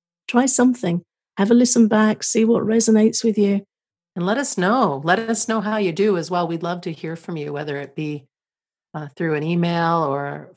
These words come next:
Speaker 2: Facebook page or Facebook group. And before we close today, too, I, I w-, wanna make sure that we say a big thank you to everyone who is supporting us in the podcast on Patreon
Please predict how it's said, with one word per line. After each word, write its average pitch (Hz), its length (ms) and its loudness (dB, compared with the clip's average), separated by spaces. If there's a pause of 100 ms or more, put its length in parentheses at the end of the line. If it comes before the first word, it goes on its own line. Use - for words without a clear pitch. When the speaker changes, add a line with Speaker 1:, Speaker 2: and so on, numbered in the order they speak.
Speaker 2:
Facebook 170 460 -8
page 160 440 -4
or 139 100 -8
Facebook 165 500 -12
group. 156 400 -10 (880)
And 190 260 -2
before 226 300 0
we 240 80 -2
close 175 340 -2
today, 135 260 -8
too, 156 300 -2
I, 156 100 0
I - 180 -10
w-, 180 220 -10 (160)
wanna 202 180 0
make 165 180 -4
sure 175 220 -6
that 160 120 -6
we 147 100 -8
say 156 440 -6 (420)
a 160 120 -6 (240)
big 214 400 0
thank 160 480 -6
you 139 140 -6
to - 280 -10 (200)
everyone 151 840 -2 (400)
who 180 260 0
is 160 320 -4
supporting 156 480 -6
us 151 220 -8
in 151 60 -6
the 151 80 -8
podcast 151 580 -10
on 143 140 -10
Patreon 139 640 -8